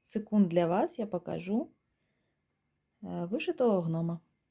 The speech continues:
Тринадцяте травня в мене вишився такий гномік медовий. Це останній гном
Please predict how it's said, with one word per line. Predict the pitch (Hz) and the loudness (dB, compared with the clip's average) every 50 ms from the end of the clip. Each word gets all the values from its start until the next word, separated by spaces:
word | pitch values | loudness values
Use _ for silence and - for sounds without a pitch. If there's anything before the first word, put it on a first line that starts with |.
| _ _ _ _ _ _ _ _ _ _ _ _ _ _ _ _ _ _ _ _ _ _ _ _ _ _ _ _ _ _ _ _ _ _ _ _ - - _ _ _ _ _ _ _ _ - 143 - _ _ _ _ _ _ _ _ _ _ _ _ _ _ _ | _ _ _ _ _ _ _ _ _ _ _ _ _ _ _ _ _ _ _ _ _ _ _ _ _ _ _ _ _ _ _ _ _ _ _ _ -20 -20 _ _ _ _ _ _ _ _ -20 -20 -20 _ _ _ _ _ _ _ _ _ _ _ _ _ _ _
Тринадцяте | - 226 226 220 208 185 180 180 - - - 190 | -6 -2 0 2 2 2 0 -4 -10 -14 -14 -10
травня | - 220 240 277 359 330 247 214 | -8 -6 -4 -4 0 0 2 2
в | |
мене | 196 196 196 196 | 2 2 0 0
вишився | 190 196 196 190 175 165 - 170 | -2 -2 -4 -6 -8 -16 -16 -16
такий | - - - - - 165 151 | -16 -16 -16 -14 -12 -10 -8
гномік | 151 156 165 165 165 175 233 - - _ _ _ _ _ _ _ _ _ _ _ _ _ _ _ _ _ _ _ _ _ - | -6 -6 -4 -2 -2 -2 -2 -4 -6 _ _ _ _ _ _ _ _ _ _ _ _ _ _ _ _ _ _ _ _ _ -12
медовий. | 180 175 165 151 151 147 147 147 156 190 240 330 339 _ _ _ _ _ _ _ _ _ _ _ _ _ _ _ _ _ _ _ _ _ _ _ _ _ _ _ _ _ _ | -10 -10 -8 -8 -8 -8 -8 -4 -2 -2 -2 -2 -4 _ _ _ _ _ _ _ _ _ _ _ _ _ _ _ _ _ _ _ _ _ _ _ _ _ _ _ _ _ _
Це | - 190 | -10 -8
останній | 180 180 - - 190 180 175 175 170 160 160 151 _ _ _ - | -8 -8 -10 -10 -8 -6 -6 -6 -6 -6 -8 -12 _ _ _ -18
гном | - 165 147 175 175 170 165 160 | -12 -8 -6 -4 -4 -4 -6 -6